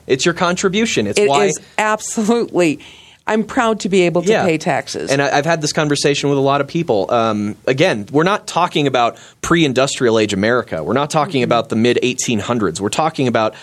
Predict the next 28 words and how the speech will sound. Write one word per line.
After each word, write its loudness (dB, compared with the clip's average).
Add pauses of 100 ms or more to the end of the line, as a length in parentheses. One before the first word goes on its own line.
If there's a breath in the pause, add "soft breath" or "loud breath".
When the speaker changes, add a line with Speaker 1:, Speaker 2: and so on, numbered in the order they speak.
(160 loud breath)
Speaker 1:
the -2
twenty-first 0
century 2
where 2 (320 loud breath)
in 2
order 2
for -4
you 2
to 2
have -2
the 0
luxuries 0
that 0
you -2
do 2
have 0
as 0
a -2
modern 0 (320 loud breath)
human 0
being, 0
you, -4
you, -12 (120)
your 0
infrastructure, -2
your 0
education, -2
your, -4